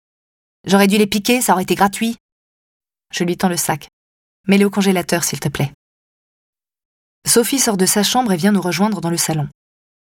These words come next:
J'étais en train de consoler Jade, » me glisse-t-elle. « Elle est complètement déprimée. »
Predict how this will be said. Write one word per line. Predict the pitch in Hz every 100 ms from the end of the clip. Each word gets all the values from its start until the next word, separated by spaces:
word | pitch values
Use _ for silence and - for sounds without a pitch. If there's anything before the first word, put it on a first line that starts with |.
| _ -
J'étais | - 143 -
en | 165
train | 147 156
de | 156
consoler | - 131 - 156 151
Jade, » | 143 151 165 160 -
me | 175
glisse-t-elle. « | 151 151 - - 180 _ _ _ _
Elle | 208 -
est | -
complètement | - 214 - 247 208
déprimée. » | 208 208 - - 170